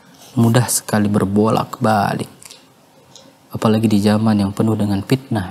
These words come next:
ini. Hari ini yang dikatakan oleh Rasulullah,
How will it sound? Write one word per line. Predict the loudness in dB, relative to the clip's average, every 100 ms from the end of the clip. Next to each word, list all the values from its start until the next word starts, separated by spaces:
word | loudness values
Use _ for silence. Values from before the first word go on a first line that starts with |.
| -8
ini. | -8 -10 -16 -20 _ _ _ _ _ _ _ _ _ _ _ _ _
Hari | -10 -4 -2 0
ini | -2 0 0 0 -6 -20 _ _ _ -20 _ _ _ -4
yang | -2
dikatakan | 0 -2 -2 0 0
oleh | 2 2
Rasulullah, | 0 0 2 4 2